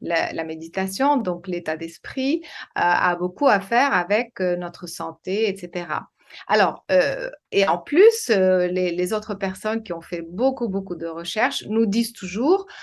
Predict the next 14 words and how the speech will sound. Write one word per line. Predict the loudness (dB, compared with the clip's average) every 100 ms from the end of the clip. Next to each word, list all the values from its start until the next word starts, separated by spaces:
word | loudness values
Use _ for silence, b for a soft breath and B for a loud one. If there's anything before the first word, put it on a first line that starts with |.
| B B
l'esprit, | -2 0 -4 -8 -6 -2 0 0
ça, | -2
tout | -8 -8 -4
commence | -2 -2 -2
avec | -6 -6
l'esprit, | -12 -12 -10 -4 -2 0
on | 0
crée | -4 -4 0
avec | 2 0 -4
l'esprit, | -12 -10 -6 -6
et |
cetera, | -6 -6 -4
et | -4
cetera. | -8 -12 -14